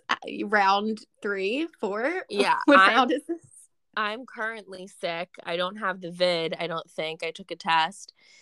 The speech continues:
Speaker 2: that was negative, but it is wiping people out left and right.
Speaker 1: I know. We had originally wanted to do this episode 'cause, like, you know, our last recap, we usually have a glass of wine. We do it in person together.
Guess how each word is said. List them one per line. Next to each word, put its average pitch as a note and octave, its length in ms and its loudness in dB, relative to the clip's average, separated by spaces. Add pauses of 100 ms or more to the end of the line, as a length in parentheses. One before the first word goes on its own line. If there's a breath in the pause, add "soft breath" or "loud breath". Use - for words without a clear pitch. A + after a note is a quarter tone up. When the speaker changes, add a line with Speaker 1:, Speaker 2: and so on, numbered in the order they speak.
(220 soft breath)
Speaker 2:
that F#3 100 4
was F#3 160 0
negative, F3+ 640 0
but D#3+ 340 4 (1200)
it B3 140 4
is A#3+ 160 0
wiping F#3+ 500 -2
people G3 320 -4
out E3 300 2
left E3+ 280 -4
and D#3+ 100 -10
right. G2+ 300 -10 (640)
Speaker 1:
I A3 120 4
know. A3 180 0
We G#3 120 0
had A3+ 100 -2
originally D4+ 400 -4
wanted A#3 300 -4
to G#3 100 -16
do G#3+ 180 -6
this G#3+ 180 -14
episode G3+ 500 -6
'cause, B3+ 200 -4
like, F4+ 180 -6
you G#4+ 80 6
know, G#3 200 4
our A3 180 4
last G#3 400 -2
recap, G#3+ 460 -8
we A3 80 -10
usually G3+ 260 -12
have G#3+ 160 -8
a G#3+ 60 -16
glass F#3+ 300 -4
of G#3+ 120 -6
wine. A#3+ 540 0
We A3+ 80 -8
do F#3 160 -6
it D#3 100 -2
in F#3+ 80 -12
person A3 600 -8
together. G3+ 720 2